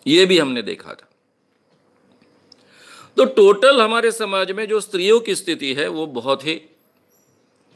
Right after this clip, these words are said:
विचित्र स्थिति है। आम जो स्त्री होती है बहुत काम करना पड़ता है उसे, घर भी संभालना होता है।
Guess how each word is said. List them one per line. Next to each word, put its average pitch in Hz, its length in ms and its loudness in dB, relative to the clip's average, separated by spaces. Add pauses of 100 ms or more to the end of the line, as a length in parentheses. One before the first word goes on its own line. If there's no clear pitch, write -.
(300)
विचित्र 180 480 2
स्थिति 156 340 -10
है। 147 140 -16 (1900)
आम 269 360 4
जो 247 140 4
स्त्री 185 260 -6
होती 160 320 -8
है 180 80 -6 (100)
बहुत 165 380 -6
काम 160 220 -4
करना 147 260 -6
पड़ता 139 340 -6
है 139 100 -6
उसे, 135 260 -12 (1400)
घर 160 280 2
भी 202 160 2
संभालना 170 520 0
होता 139 360 -4
है। 139 180 -20